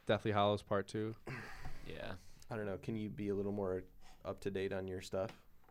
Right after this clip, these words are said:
Speaker 1: Why are you being rude to me all of a sudden? This is very frightening to me.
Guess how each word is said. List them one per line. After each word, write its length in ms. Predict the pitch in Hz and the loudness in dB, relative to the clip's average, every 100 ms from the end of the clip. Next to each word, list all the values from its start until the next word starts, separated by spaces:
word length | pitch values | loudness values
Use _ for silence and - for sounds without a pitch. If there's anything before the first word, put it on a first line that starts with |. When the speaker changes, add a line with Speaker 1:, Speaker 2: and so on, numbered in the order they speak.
| - - - - - - - - - - - | -20 -20 -20 -20 -20 -20 -20 -20 -20 -20 -12
Speaker 1:
Why 120 | 95 | -2
are 40 | 127 | -2
you 80 | |
being 240 | 139 131 92 | 0 -2 0
rude 160 | 98 120 | 0 0
to 60 | |
me 160 | 92 87 | -2 -2
all 160 | 85 | -2
of 80 | 82 | -4
a 60 | 82 | -8
sudden? 360 | - 82 82 | -8 -10 -8
This 200 | 85 87 | -10 -8
is 100 | 92 | -8
very 420 | 87 92 101 92 90 | -4 0 0 0 -4
frightening 580 | - 98 107 92 82 85 | -2 0 0 -4 -6 -8
to 80 | |
me. 220 | 85 82 | -8 -8